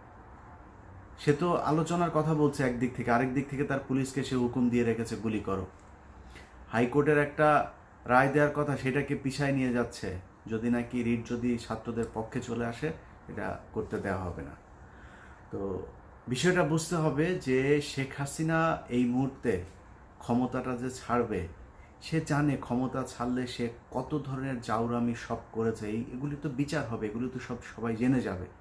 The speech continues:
সে তো এত সহজে যাবে না। So এই জাউরাকে যদি আপনি সরাইতে চান, তাকে আঙুল বাঁকা করেই তারপরে সরাইতে হবে, এত স-, সুন্দরভাবে তাকে সরতে দেওয়া যাবে না।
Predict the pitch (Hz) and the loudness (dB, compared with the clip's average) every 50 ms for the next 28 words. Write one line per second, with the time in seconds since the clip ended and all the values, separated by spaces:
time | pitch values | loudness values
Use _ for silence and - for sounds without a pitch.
0 | - - - - - - - - - - - - - - - 123 - 139 127 123 | -20 -20 -20 -20 -20 -20 -20 -20 -20 -20 -20 -20 -16 -12 -10 -6 -2 -2 -2 -2
1 | - 120 117 - 117 117 117 113 113 110 - 113 107 110 110 104 92 85 80 - | -4 -6 -8 -4 -2 -2 -2 0 -2 -2 -2 0 0 0 0 0 -2 -2 -6 -8
2 | - - - - - - - - - - - - - - - - - - - - | -14 -20 -20 -20 -20 -20 -20 -20 -20 -20 -20 -20 -20 -20 -20 -20 -20 -20 -20 -18
3 | - - - 107 110 110 107 95 - - - - - - - - - - - 123 | -12 -6 -2 2 2 2 2 0 -2 -8 -14 -20 -20 -20 -20 -20 -20 -8 0 4
4 | 120 127 147 160 160 156 - - - - - - 104 - 123 113 117 123 131 135 | 6 6 8 6 6 4 0 -2 -6 -16 -16 -14 -6 0 2 4 4 4 4 2
5 | 139 139 - 147 135 135 135 131 147 143 135 - 143 139 - - - 127 131 147 | 0 0 0 -2 -2 0 0 0 0 0 0 0 -2 -4 -4 -2 0 2 4 4
6 | 147 147 - 156 147 - 175 180 196 202 196 - - - - - - - - - | 4 4 2 -2 -2 0 0 0 0 0 -4 -10 -14 -16 -20 -20 -20 -20 -20 -20
7 | - - - - - - - - - - - - 127 127 123 - 143 143 143 139 | -20 -20 -20 -20 -20 -20 -20 -20 -20 -12 -4 0 0 0 2 2 4 4 4 4
8 | 127 - - - - - - - 127 131 135 139 135 127 113 - 123 123 120 - | 2 -2 -6 -12 -16 -8 -2 0 2 4 4 4 2 2 0 2 2 2 2 2
9 | 139 135 - - - - 143 147 175 185 180 180 151 131 120 120 - 120 113 110 | 0 -2 -4 -4 -4 0 2 4 4 4 4 4 4 2 2 2 2 2 2 2
10 | - - 117 107 107 98 95 - 95 92 92 92 85 71 - - - - - - | 2 -2 -2 -2 -2 -2 -2 -4 -4 -4 -4 -6 -6 -8 -12 -12 -18 -20 -20 -20
11 | - - - - - - - - - - - - - - - - - - - 127 | -20 -20 -20 -20 -20 -20 -20 -20 -20 -20 -20 -20 -20 -20 -20 -20 -16 -10 -10 -8
12 | 123 - 147 139 - - - 120 127 135 - - - - 135 131 127 131 131 117 | -4 -2 -2 -2 -2 -4 -4 -4 -4 -4 -4 -6 -6 -2 0 0 0 0 0 -2
13 | 110 123 117 120 117 113 104 - - 110 - - 113 98 - 104 95 92 95 98 | -2 -2 -2 -2 -2 -2 -4 -8 -8 -12 -10 -10 -10 -10 -8 -8 -6 -4 -4 -4
14 | 95 92 92 90 92 82 71 69 | -2 -4 -4 -4 -4 -6 -8 -10